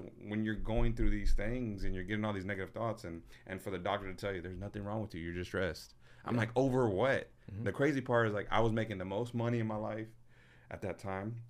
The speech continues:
Speaker 1: Uh,
Speaker 2: Mm-hmm.
Speaker 1: w-, and, um, I was,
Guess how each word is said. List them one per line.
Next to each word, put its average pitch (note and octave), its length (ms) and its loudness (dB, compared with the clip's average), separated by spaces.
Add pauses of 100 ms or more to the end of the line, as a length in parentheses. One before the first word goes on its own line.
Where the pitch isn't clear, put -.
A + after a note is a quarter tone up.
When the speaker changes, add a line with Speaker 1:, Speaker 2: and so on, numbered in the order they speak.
(120)
Speaker 1:
Uh, - 40 -6
Speaker 2:
Mm-hmm. F2+ 380 -2
Speaker 1:
w-, F#2 120 -6 (680)
and, F2+ 380 -4
um, E2 460 -4 (1000)
I - 60 -12
was, F2+ 220 -8